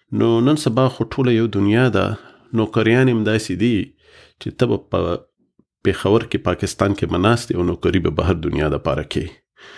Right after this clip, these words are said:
نو بهر دنیا کې به تا ته پښتو او اردو څه امداد درکړي. نو نه پکې څه لیک کیږي، نه پکې څه کار کیږي. نو داسې حالاتو کې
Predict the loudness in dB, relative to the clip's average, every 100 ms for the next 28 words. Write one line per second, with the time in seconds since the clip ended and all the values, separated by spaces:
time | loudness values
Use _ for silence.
0 | -10 -2 0 2 2 0 2 2 2 0
1 | -2 -2 -2 -2 -2 -6 -8 _ _ _
2 | _ _ _ -10 -10 -4 0 2 2 -4
3 | -4 -6 -6 -4 -4 -8 -20 -12 -4 -2
4 | 0 0 0 -2 -4 -6 -6 -16 -18 -20
5 | _ -20 _ 0 2 2 0 0 0 0
6 | 0 -2 0 0 0 0 0 0 -2 -4
7 | -2 -4 -2 -4 -4 -4 0 0 -2 -6
8 | -6 -6 -6 -6 -6 -10 _ _ _ _
9 | -20 -20 _ -8 -8 -4 -2 0 2 2
10 | 0 -4 -10 -4 -2 0 0 -2 -4 0
11 | 0